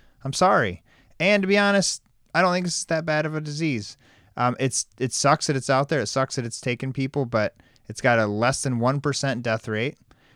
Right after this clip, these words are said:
And I, I don't think it's worth shutting my life down for. And the people who are at risk, it's scary for them, but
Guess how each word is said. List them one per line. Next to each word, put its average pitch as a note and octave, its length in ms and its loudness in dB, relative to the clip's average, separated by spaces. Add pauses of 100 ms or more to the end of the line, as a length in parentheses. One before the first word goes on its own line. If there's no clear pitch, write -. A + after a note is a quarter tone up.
(160)
And A#2+ 560 0 (720)
I, C3 260 2
I C3+ 140 4
don't D3+ 180 4 (300)
think D3 220 0
it's C#3+ 120 -6
worth D3 180 4
shutting D3 320 0
my D3 140 0
life E3 240 0
down G2+ 240 -4
for. F#2 340 -10 (600)
And C3+ 300 0 (200)
the C3+ 140 -2
people D#3+ 260 2
who D#3 120 4
are D#3 160 8
at A#2+ 100 2
risk, C3+ 480 0 (840)
it's C3 160 -4
scary E3 320 4
for D3 140 -2
them, A#2+ 340 0 (160)
but B2+ 260 6